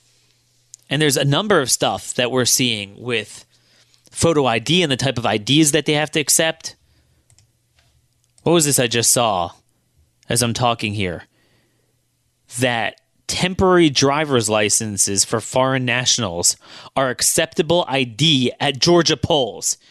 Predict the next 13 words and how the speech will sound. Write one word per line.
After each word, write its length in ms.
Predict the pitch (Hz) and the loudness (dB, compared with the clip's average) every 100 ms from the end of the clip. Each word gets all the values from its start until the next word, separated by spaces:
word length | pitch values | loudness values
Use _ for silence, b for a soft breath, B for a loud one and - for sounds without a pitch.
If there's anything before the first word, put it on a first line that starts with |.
| b | b
Do 80 | 277 | 2
you 60 | |
understand 460 | 339 - 196 202 254 | 4 2 -2 -2 0
that? 260 | 269 - _ _ _ _ _ _ _ _ _ - | -2 -4 _ _ _ _ _ _ _ _ _ -2
Now, 100 | 214 | -2
theoretically, 720 | - 277 247 190 254 - 156 | 2 4 4 4 2 2 0
you 200 | 143 151 | 2 0
could 160 | - 190 | 2 2
have 100 | 139 | 2
already 380 | 135 147 160 139 | 2 2 2 0
become 360 | 127 151 139 | 0 0 0
a 60 | 120 | 2
citizen. 720 | - 220 147 117 110 147 | 4 4 4 0 -2 -6